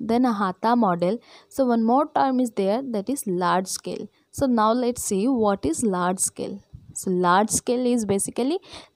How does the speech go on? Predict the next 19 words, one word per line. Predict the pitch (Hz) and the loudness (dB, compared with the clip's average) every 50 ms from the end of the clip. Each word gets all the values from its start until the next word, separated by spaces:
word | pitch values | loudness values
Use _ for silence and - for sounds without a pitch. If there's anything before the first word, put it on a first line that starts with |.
| - - - | -18 -10 -4
large | 196 190 180 175 185 214 240 226 208 196 | 0 2 2 4 2 2 0 -2 -4 -6
distance, | - 175 170 - - - 165 170 185 - - - - _ - | -4 -4 -6 -6 -6 -8 -8 -8 -8 -8 -10 -12 -12 _ -4
nothing | 202 185 180 - 226 226 220 | -2 -2 -2 0 0 -2 0
but | 202 233 330 - - - - | 0 0 -2 -2 -8 -12 -6
large | 190 180 175 170 170 180 190 - - | -2 0 0 0 0 -2 -4 -8 -12
distance. | - 180 165 - - - - 170 175 - - - - - _ _ _ - - - _ _ - | -10 -10 -10 -10 -10 -12 -12 -12 -12 -10 -10 -12 -12 -14 _ _ _ -20 -20 -20 _ _ 2
Now | 208 202 208 214 254 320 349 330 | 2 4 4 4 4 4 4 4
we | 320 311 | 4 4
will | 302 311 311 302 | 2 2 2 0
see | - - - 240 190 185 185 220 | -2 -2 -2 -2 -2 -2 -2 -4
the | 240 240 226 214 202 202 220 240 240 233 254 220 - - 196 | -4 -2 -2 0 0 2 0 0 -2 -4 -6 -10 -6 -6 -2
relation | 190 196 202 214 240 285 - - 339 320 294 | 0 0 2 2 2 0 0 -2 -2 -2 0
of | 294 277 247 | 0 0 0
distance | 202 226 208 - - - 269 294 330 311 - - - | 0 -2 -2 -2 -2 0 0 0 0 -2 -4 -2 0
and | 196 202 220 240 240 | 0 2 4 4 4
the | 285 285 | 2 0
fluctuation. | - - - 208 196 - - - - 247 226 208 185 - - 185 180 180 - _ - - - _ _ - | 0 0 0 0 0 0 -2 0 4 4 4 4 4 0 -2 -6 -6 -6 -10 _ -20 -20 -20 _ _ -4
You | 226 254 269 277 | 0 0 0 0
see | - - 285 294 370 | 0 -2 -4 -4 -6